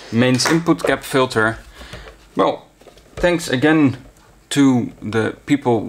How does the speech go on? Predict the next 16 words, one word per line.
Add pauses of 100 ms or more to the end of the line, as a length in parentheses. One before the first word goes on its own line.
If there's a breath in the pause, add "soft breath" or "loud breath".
who
commented
on
the
first
video
that
this
solution
that
I
had
was
a
complete
mess.